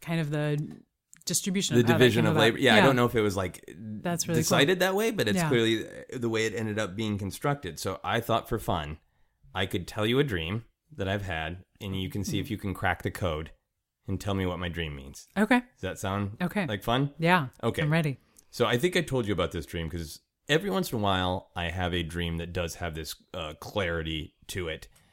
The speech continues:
Speaker 2: and this power to it where it sticks with me.
Speaker 1: Yeah.
Speaker 2: And where I m-, remember it and has a little bit of a narrative to it.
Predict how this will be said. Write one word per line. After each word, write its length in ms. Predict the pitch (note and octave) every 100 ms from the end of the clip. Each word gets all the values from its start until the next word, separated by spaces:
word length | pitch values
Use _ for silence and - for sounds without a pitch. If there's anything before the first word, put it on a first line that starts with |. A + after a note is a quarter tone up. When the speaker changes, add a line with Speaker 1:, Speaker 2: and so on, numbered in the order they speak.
| _ _ -
Speaker 2:
and 120 | G2
this 120 | F2+
power 260 | - F#2 E2+
to 160 | E2 E2+
it 80 |
where 80 | D2+
it 120 | D#2
sticks 300 | - - -
with 200 | C#2 -
me. 180 | - - -
Speaker 1:
Yeah. 200 | E3+ C#3
Speaker 2:
And 100 | A2
where 120 | F2+
I 40 | E2+
m-, 200 | F#2+ -
remember 380 | A#2+ A2+ A2+ G#2
it 80 | G#2
and 140 | F2+
has 180 | F2 F2+
a 60 | E2+
little 360 | E2+ G2+ G#2+
bit 120 | F#2 F2
of 80 |
a 40 | E2
narrative 380 | D#2 D2 D2 -
to 120 | D2
it. 120 | -